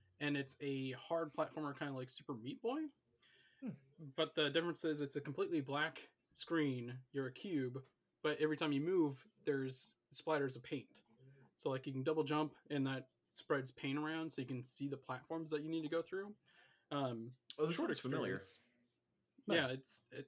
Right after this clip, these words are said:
Speaker 1: it, I guess it's on Switch and other stuff too. Um, but it only lasted about maybe an hour and a half. Gets pretty damn hard. Um, yeah, I just wanna do a little short plug. Like, come hang
Speaker 2: Hell
Speaker 1: out with
Speaker 2: yeah.
Speaker 1: us.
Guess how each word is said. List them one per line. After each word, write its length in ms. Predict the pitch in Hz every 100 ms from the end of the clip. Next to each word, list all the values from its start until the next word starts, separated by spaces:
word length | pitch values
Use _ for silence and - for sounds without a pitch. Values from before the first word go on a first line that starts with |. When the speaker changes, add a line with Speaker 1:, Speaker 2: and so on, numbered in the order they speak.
| -
Speaker 1:
it, 180 | 139 -
I 60 | 147
guess 140 | 175
it's 120 | - 220
on 140 | 196
Switch 380 | - 190 - - _ _
and 140 | 170 151
other 160 | 165
stuff 240 | 160 160 -
too. 360 | - 165 127 127 - - _ -
Um, 460 | 143 135 127 127 131
but 100 | 147
it 40 | 143
only 200 | 151 156
lasted 340 | 151 - 156
about 240 | 147 147 143
maybe 240 | 143 147
an 80 | 143
hour 140 | 139
and 80 | 139
a 40 | 135
half. 260 | 147 151
Gets 200 | 156 -
pretty 320 | - - 254 330
damn 200 | 277 294
hard. 240 | 320 302 - _ - - - _ -
Um, 440 | 143 131 117 113 131 _ _ _ _ _ _ _ -
yeah, 140 | 240 175 -
I 60 | 196
just 160 | 196
wanna 200 | 202 202
do 100 | 202 202
a 40 |
little 120 | 190 180
short 260 | 196 185 -
plug. 320 | 175 269 254
Like, 380 | 135 127 131 - _ -
come 140 | 165
hang 120 | 170
Speaker 2:
Hell 100 | 165
Speaker 1:
out 60 | 127
with 100 | 190
Speaker 2:
yeah. 60 | 135
Speaker 1:
us. 180 | -